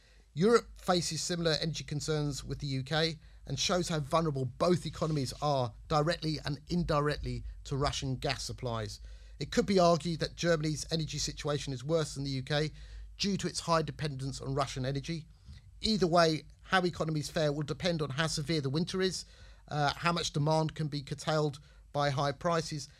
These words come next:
and how much inventories can be built up in the meantime. So, in Donald Rumsfeld speak, the late U S Defense Secretary, these are known unknowns for the U K and European economies. However, the U K economy is not the stock market.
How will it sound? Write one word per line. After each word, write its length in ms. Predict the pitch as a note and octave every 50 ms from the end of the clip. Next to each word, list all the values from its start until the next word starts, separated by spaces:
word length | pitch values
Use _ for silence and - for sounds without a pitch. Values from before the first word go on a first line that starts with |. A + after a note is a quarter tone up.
| - - -
and 120 | - E3+
how 100 | F3 A3+
much 200 | A3 G#3 G#3 - -
inventories 460 | F#3+ G3+ E3 E3 D#3 - D#3 C3 -
can 160 | - D#3+ C#3
be 80 | C3+ C#3
built 320 | B2+ E3 E3 D3+ - D3+
up 180 | D3 C3+ - D#3+
in 60 | C#3+
the 80 | D3 D3+
meantime. 520 | D#3 D#3+ D#3 D3+ - C#3 A2+ G#2 G#2 G#2 - - - - - - -
So, 300 | - - E3 D#3+ E3+ D#3 - - -
in 160 | D#3+ D#3+ E3+ D#3
Donald 300 | F#3+ G3 F#3 F3+ E3 D#3+
Rumsfeld 440 | F3+ F#3 F3+ - - - F3+ -
speak, 420 | - - - C#3+ C#3 C#3+ C#3+ - - - - - - -
the 80 | -
late 240 | C3+ D3 D3+ D#3 -
U 140 | D#3+ D3 C#3+
S 120 | C3+ -
Defense 400 | - C3+ C#3 C3 F3 E3+ D#3+ -
Secretary, 500 | - B2+ B2 - - - B2 B2+ C3 C3 - - - - - - -
these 240 | E3 F3+ E3+ -
are 80 | F3 D#3+
known 400 | D#3 D3+ D#3 D#3+ D#3+ E3 D#3+ D3 -
unknowns 640 | D3 C#3+ C#3 D3 D3+ D3+ D3 C3+ A#2+ A#2 A2+ G#2+ -
for 120 | - C3
the 80 | B2 C3+
U 140 | D3 C#3+
K 260 | C3+ - D3+ C3 C#3 C3 -
and 180 | D3 D3 D3 C#3+
European 380 | D3 C#3+ C3 C3 D3+ C#3 C3
economies. 560 | C3 B2+ - D3+ C#3+ C3 A2+ A2 G#2 - - - - - - - - - - - - - - - - -
However, 480 | - - F#3 F#3+ A3+ G#3+ D#3 C#3+ A2+ - - - - - - - - -
the 60 | D3+ D3+
U 200 | E3 G#3 A3+ G#3+
K 220 | - G3 F#3 F3+
economy 440 | E3+ - - F#3 F3 E3 D#3+ D3+ - -
is 160 | D#3 B2+ C#3+
not 340 | D#3 D#3+ F#3 F3+ - - - - - -
the 60 | -
stock 280 | D3 - - F#3 E3 -
market. 340 | C#3+ C3+ A#2+ A#2 - A2+ -